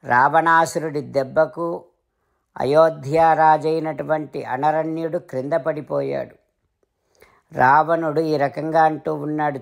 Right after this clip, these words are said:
"చూశావా రాజా, నన్ను ఎదిరించినందుకు నువ్వు ఎట్లాంటి ఫలితాన్ని పొందావో చూశావా? ఓ అనరణ్య, నాతో యుద్ధము చేయగలిగినటువంటి వారు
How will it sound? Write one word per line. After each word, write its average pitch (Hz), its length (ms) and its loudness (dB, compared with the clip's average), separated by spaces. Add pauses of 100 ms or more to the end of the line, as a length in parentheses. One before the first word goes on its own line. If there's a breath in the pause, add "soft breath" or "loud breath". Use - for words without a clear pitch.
(120)
"చూశావా 151 540 0
రాజా, 147 580 2 (760 soft breath)
నన్ను 156 380 6
ఎదిరించినందుకు 156 1600 0
నువ్వు 147 300 -2
ఎట్లాంటి 156 840 0
ఫలితాన్ని 160 580 0
పొందావో 151 600 -2
చూశావా? 131 920 -4 (1160)
ఓ 139 100 4
అనరణ్య, 147 960 2 (540)
నాతో 156 920 4
యుద్ధము 147 760 0 (120)
చేయగలిగినటువంటి 156 1200 -2
వారు 131 560 0